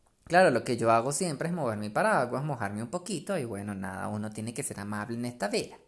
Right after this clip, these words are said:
¿no? Pero ante chubasco, conózcase como chubasco, aguacero, palo de agua inclemente,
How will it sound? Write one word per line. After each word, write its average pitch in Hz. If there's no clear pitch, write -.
¿no? 359
Pero 185
ante 190
chubasco, 226
conózcase 170
como 110
chubasco, 117
aguacero, 117
palo 101
de 101
agua 139
inclemente, 135